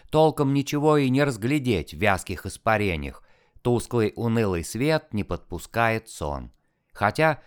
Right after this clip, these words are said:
скоро я совсем перестану спать. Трудно видеть, закрывая глаза, одну и ту же странную,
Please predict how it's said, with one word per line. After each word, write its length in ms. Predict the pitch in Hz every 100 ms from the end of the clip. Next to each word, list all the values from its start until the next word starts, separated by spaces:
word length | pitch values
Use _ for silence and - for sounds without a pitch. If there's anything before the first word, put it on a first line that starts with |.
| _ -
скоро 380 | - 165 160
я 100 | 156
совсем 480 | 139 165 160 196 123
перестану 640 | 82 90 82 - 95 82 80
спать. 480 | - 87 76 - - _ _ -
Трудно 440 | 123 185 170 160
видеть, 440 | 151 175 107 92 -
закрывая 600 | 90 98 - 113 110 104
глаза, 600 | 85 104 117 131 160 127
одну 360 | - 104 127 131
и 40 |
ту 260 | 123 - 165
же 120 | 101
странную, 640 | - - 165 160 113 85